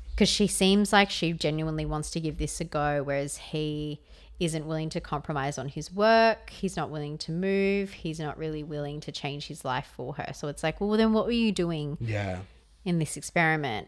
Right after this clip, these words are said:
Speaker 2: Yeah. It's
Speaker 1: But
Speaker 2: like,
Speaker 1: yeah.
Speaker 2: why are you here? And he initially said he would do it, but obviously, and he says, he's like, "I'm not, like, if I found my true love, I would have done it."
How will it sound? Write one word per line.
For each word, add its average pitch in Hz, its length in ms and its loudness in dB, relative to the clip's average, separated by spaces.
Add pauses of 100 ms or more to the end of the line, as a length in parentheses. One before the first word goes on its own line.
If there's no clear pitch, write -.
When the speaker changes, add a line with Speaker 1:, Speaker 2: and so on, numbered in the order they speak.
(320)
Speaker 2:
Yeah. 110 340 0 (160)
It's - 120 -6
Speaker 1:
But 143 100 0
Speaker 2:
like, 117 180 6
Speaker 1:
yeah. - 120 -6
Speaker 2:
why 107 220 2
are - 20 2
you 117 180 -2
here? 98 480 0 (1300)
And 127 200 2
he 120 280 0
initially 113 400 2
said 104 220 2
he 95 120 -2
would 104 320 0
do 95 180 0
it, 95 240 -2
but 107 120 -2
obviously, 104 680 0 (260)
and 110 120 2
he 120 120 6
says, 123 480 4
he's - 220 -4
like, 98 420 2 (720)
"I'm 107 220 0
not, 101 380 0
like, 95 320 0
if - 160 -4
I 101 80 0
found 101 240 -2
my 98 100 0
true 98 240 -4
love, 92 220 -2
I 87 80 0
would 90 180 -2
have 90 140 -6
done 73 180 -8
it." - 180 -10